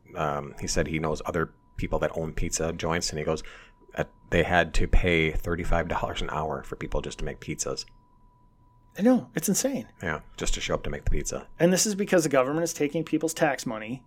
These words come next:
Speaker 2: and pouring it back in, trying to make it harder to drive up the cost of labor.
Speaker 1: Mm-hmm.
Speaker 2: And the other
Speaker 1: It's
Speaker 2: thing
Speaker 1: gonna
Speaker 2: that,
Speaker 1: break.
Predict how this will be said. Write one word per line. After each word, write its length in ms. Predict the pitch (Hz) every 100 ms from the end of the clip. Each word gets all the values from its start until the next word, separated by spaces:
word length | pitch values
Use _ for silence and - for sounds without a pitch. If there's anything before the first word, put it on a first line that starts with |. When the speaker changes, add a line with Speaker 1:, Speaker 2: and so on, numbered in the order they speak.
| _ _ _
Speaker 2:
and 160 | 135 131
pouring 300 | - 143 147
it 100 | 131
back 260 | 135 139
in, 400 | - 175 127 139 - -
trying 200 | - 143
to 60 | 147
make 180 | 143 131
it 80 | 123
harder 420 | 143 165 127 123
to 120 | 123
drive 260 | 123 120 120
up 100 | 117
the 60 |
cost 320 | - 117 110
of 60 | 139
labor. 400 | 156 202 - - -
Speaker 1:
Mm-hmm. 180 | 82 90 - - - - -
Speaker 2:
And 120 | 156
the 80 | 170
other 160 | 254
Speaker 1:
It's 100 | 285
Speaker 2:
thing 120 | -
Speaker 1:
gonna 80 | 160
Speaker 2:
that, 80 | 160
Speaker 1:
break. 400 | 95 101 - -